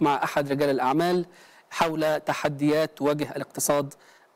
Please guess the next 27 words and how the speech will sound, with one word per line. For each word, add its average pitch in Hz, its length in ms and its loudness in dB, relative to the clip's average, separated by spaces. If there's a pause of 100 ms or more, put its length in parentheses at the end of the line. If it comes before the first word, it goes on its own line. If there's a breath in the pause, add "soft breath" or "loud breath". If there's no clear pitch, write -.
المصري. 147 540 2
والداخلية 180 540 0
تشن 160 360 -2
حملات 175 580 0
على 127 220 0
بائعي 151 340 2
تذاكر 170 420 -2
المترو 208 500 0 (340 loud breath)
في - 100 -4
السوق 170 500 2
السوداء. 180 760 0
وزير 143 240 2
الكهرباء 143 540 0
يقول: 135 480 0 (340 soft breath)
عقود 156 280 0
الضبعة 147 380 -2
النووية 139 440 0
هي 135 180 0
الأفضل 131 500 0
في - 140 -4
العالم 175 580 0 (300 soft breath)
من - 80 -10
حيث 139 200 0
السعر 156 520 0
والتكنولوجيا 151 760 -2
وشروط 143 400 -2
التدريب، 147 500 0